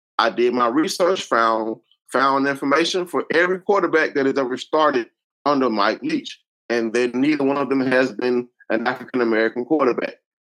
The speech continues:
That's valid information. That's not calling him racist. That's just saying, in all his ye-, in all his eighteen years of coaching,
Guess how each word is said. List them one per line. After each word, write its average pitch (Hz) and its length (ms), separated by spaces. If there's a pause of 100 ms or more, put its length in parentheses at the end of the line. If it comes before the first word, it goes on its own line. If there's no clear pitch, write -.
(200)
That's 165 260
valid 160 460
information. 170 680 (380)
That's 156 260
not 254 240
calling 151 420
him 117 260
racist. 131 480 (360)
That's 185 320
just 233 300
saying, 208 480 (500)
in 139 140
all 143 260
his 214 280
ye-, 208 160
in 185 160
all 175 220
his 285 320
eighteen 240 540
years 202 380
of 233 160
coaching, 254 380